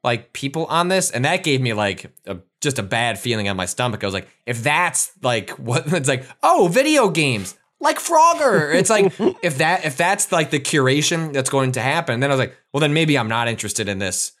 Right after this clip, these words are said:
Speaker 1: at all." And then, of course, the moment that the, the event finishes and they put a press release with, like, a whole stack of, like, far more interesting, including, like, "Oh, Square Enix is making, like, a, a, like, a fantasy R P G." I was like, "Okay." Like, I would've,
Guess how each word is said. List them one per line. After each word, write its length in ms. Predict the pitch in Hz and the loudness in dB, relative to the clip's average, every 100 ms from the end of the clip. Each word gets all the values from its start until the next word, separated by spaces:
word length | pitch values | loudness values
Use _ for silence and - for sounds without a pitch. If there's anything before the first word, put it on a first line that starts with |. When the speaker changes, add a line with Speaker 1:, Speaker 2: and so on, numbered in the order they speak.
| _ _ _ _ | _ _ _ _
Speaker 1:
at 120 | 110 117 | -2 2
all." 360 | 160 120 95 | 2 2 -2
And 120 | 127 165 | -2 -2
then, 60 | |
of 120 | 156 | -2
course, 380 | 127 185 165 - _ _ _ _ _ _ | 0 0 0 -6 _ _ _ _ _ _
the 60 | 131 | -2
moment 160 | 160 160 | 0 0
that 100 | 143 | -2
the, 100 | 143 | -2
the 120 | 135 | 0
event 180 | 139 127 | 0 0
finishes 320 | 165 147 120 | -2 -2 -2
and 60 | 120 | -4
they 40 | |
put 140 | 117 127 | -2 -4
a 80 | |
press 260 | 98 147 143 | -2 -2 -2
release 260 | 104 98 - | -4 -6 -6
with, 140 | 98 | -2
like, 240 | 104 92 _ _ 123 | -2 -2 _ _ -2
a 20 | |
whole 120 | 139 | 0
stack 420 | - 143 139 135 | 2 0 -2 -4
of, 140 | - 120 | -6 -2
like, 200 | 117 - _ | -4 -4 _
far 420 | - - 120 131 | -8 0 2 4
more 520 | 123 120 120 110 104 - | 2 2 2 0 -2 -4
interesting, 1000 | 127 131 - 113 - 120 104 101 95 - _ _ | -4 -2 -2 -2 -2 -2 -2 -4 -8 -14 _ _
including, 460 | 202 190 285 254 160 | -2 0 0 2 0
like, 160 | 143 | 0
"Oh, 100 | 131 | 0
Square 340 | 247 - 269 339 | 0 2 2 2
Enix 160 | 349 | 0
is 100 | 165 | -2
making, 240 | 160 190 202 | -2 -2 0
like, 300 | 196 190 _ | 0 -2 _
a, 80 | 170 | -8
a, 200 | - 160 _ | -6 -10 _
like, 200 | 170 165 | -6 -4
a 80 | 170 | -4
fantasy 420 | - 220 277 - | -2 0 0 0
R 120 | 156 127 | 0 0
P 140 | 127 | 0
G." 120 | 123 | 0
I 40 | 131 | 0
was 80 | |
like, 180 | 120 101 _ - | 0 -4 _ -4
"Okay." 500 | 262 262 254 254 208 _ _ | 0 2 2 2 -4 _ _
Like, 280 | 196 180 - - | -2 -2 -8 -2
I 80 | 214 | 2
would've, 380 | 247 220 160 | 4 2 0